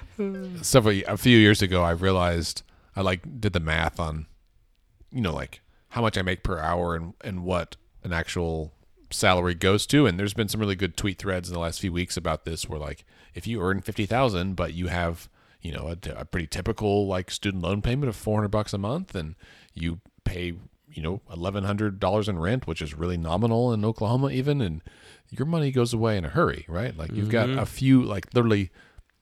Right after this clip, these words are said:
Speaker 1: a hundred and thirty-seven dollars left over at the end of the month, pretty much. So, anyway, I digress. Um, Scott, uh, check in with you. Have you, during the course of this conversation, has your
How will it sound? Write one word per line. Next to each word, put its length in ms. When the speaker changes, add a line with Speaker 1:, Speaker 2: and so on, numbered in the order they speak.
Speaker 1:
a 120
hundred 220
and 100
thirty-seven 460
dollars 340
left 180
over 240
at 100
the 60
end 80
of 60
the 60
month, 280
pretty 160
much. 340
So, 220
anyway, 300
I 80
digress. 560
Um, 420
Scott, 440
uh, 320
check 240
in 100
with 140
you. 160
Have 160
you, 340
during 180
the 60
course 240
of 40
this 120
conversation, 800
has 220
your 440